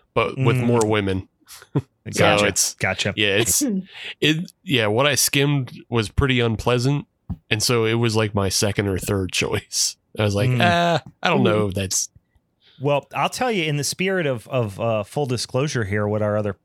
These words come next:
Speaker 2: picks were. My, my original one I was gonna pick, which I thought was gonna be, like, this, this out of left field pick,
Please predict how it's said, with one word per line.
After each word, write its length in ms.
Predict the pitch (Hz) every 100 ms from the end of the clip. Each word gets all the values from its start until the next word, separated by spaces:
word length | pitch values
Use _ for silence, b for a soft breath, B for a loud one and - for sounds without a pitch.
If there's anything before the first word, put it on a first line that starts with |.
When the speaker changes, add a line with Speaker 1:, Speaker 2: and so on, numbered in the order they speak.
| _
Speaker 2:
picks 300 | 143 - -
were. 160 | 101 98
My, 320 | 107 160 160
my 240 | 113 196
original 360 | 185 147 175 123
one 120 | 113
I 60 | 104
was 140 | 101
gonna 160 | 110 98
pick, 320 | - 139 143 -
which 140 | -
I 80 | 98
thought 240 | 110 107
was 160 | 104 95
gonna 200 | 101 92
be, 240 | 101 98
like, 320 | 92 95 -
this, 280 | 101 - -
this 320 | - 95 - -
out 160 | 101 104
of 60 |
left 240 | 95 95 -
field 320 | 107 95 87 -
pick, 320 | 120 104